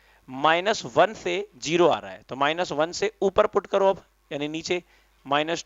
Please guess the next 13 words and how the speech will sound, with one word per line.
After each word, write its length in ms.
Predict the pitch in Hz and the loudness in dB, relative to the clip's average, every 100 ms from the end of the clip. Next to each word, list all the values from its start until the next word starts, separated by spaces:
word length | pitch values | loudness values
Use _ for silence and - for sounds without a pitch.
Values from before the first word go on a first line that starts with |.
| - | -4
टू 160 | 147 147 | -4 -4
की 100 | 165 | -8
पावर 360 | 151 151 143 143 | -2 2 2 2
सिक्स, 500 | 143 - 147 - - _ _ _ _ _ _ | -4 -10 -10 -12 -18 _ _ _ _ _ _
माइनस 460 | 120 131 139 147 147 - | -6 -4 -2 -4 -6 -6
टू 140 | 139 | -8
की 180 | - 143 | -6 -6
पावर 320 | 139 127 123 - _ | -2 -2 -2 -8 _
फ़ोर। 320 | - 117 101 - _ _ - | -8 -6 -6 -10 _ _ -2
तो 60 | 147 | 2
भाई, 220 | 175 190 - | 2 0 -6
सिक्स 340 | - 202 208 - | -4 -2 2 4
है 240 | 208 214 | 4 4